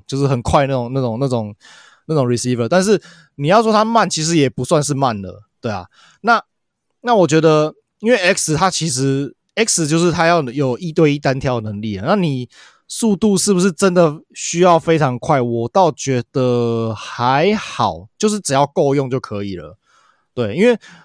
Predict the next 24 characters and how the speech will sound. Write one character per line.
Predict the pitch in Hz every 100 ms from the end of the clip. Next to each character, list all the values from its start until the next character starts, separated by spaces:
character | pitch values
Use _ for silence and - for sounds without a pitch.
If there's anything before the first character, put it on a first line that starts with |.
| _
因 | -
为 | 226
就 | 214
像 | 214
你 | 180
讲 | 139
的， | 135
他 | 202
最 | 233 185
主 | 147
要 | 143
会 | 165
遇 | 175 160
到 | 165 143 127 _ _ _ _ _
对 | - 147
方 | 135
的 | 127
press， | - 123 95 - -
那 | 220
个 | 160 160 127 117 _ -
应 | 240 208 190
对 | 220 214 165 160 _ _ _
corner | - 175 180 151
的 | 139